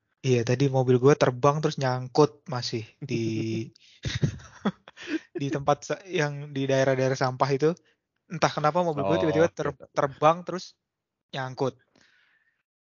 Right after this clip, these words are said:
Speaker 1: Terus tadi di tengah kota tiba-tiba mobilnya hilang tapi orangnya enggak. Jadi orangnya nyetir melayang.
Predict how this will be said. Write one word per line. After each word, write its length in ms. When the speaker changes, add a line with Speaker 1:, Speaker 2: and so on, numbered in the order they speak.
Speaker 1:
Terus 160
tadi 240
di 160
tengah 240
kota 320
tiba-tiba 320
mobilnya 480
hilang 400
tapi 240
orangnya 320
enggak. 400
Jadi 560
orangnya 560
nyetir 320
melayang. 560